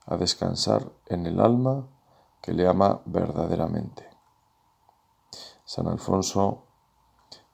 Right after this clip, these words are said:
veis que relaciona la,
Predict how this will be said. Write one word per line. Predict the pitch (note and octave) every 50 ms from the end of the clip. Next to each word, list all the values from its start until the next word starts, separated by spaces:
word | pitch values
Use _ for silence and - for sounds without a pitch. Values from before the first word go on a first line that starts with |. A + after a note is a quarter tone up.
| _ - - -
veis | - - F2+ F#2 F#2+ F#2 F#2 - -
que | - - - F#2 F2 E2+ E2+ - - - _ _ _ _ _ _ _ _ _ _ _ _ _ _ _ _ _ - - _ _ _ _ -
relaciona | - F2+ F2 E2 D#2+ D#2+ D#2+ - - G2+ G2 F#2 F#2 F#2 F2+ F#2 - - - - _ _ _ _ _ -
la, | F#2 F#2 F#2 F#2 F2 E2+ E2 D#2+ D#2 D#2 D#2